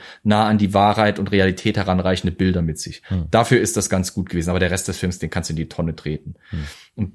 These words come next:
Speaker 1: bei Mary Stuart wird halt ganz gerne reduziert, äh, dass sie halt in erster Ehe mit diesem Lord Darnley verheiratet war, der dann eben umgebracht wurde. Und dann wird ihr halt,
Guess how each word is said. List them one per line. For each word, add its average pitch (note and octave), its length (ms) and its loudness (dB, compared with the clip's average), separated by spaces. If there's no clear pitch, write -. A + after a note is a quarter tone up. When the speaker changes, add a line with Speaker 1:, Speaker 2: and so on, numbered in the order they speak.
Speaker 1:
bei A2 140 4
Mary A2 220 4
Stuart B2 420 2
wird A#2 160 2
halt G#2+ 160 2
ganz G#2+ 240 0
gerne G#2 340 4
reduziert, G#2 680 2
äh, F#2+ 160 2
dass G2 180 -2
sie G2 120 -2
halt F2 320 0
in F2+ 120 -8
erster - 360 -2
Ehe G2+ 220 4
mit G2 160 2
diesem F#2 240 2
Lord F#2 260 0
Darnley A2 380 4
verheiratet G#2 560 0
war, F#2+ 160 2
der G2 100 2
dann F#2+ 180 0
eben - 200 -2
umgebracht A2+ 640 0
wurde. G#2 300 2
Und G2 160 0
dann G2 180 2
wird G2 160 0
ihr G2 140 -2
halt, F#2+ 220 0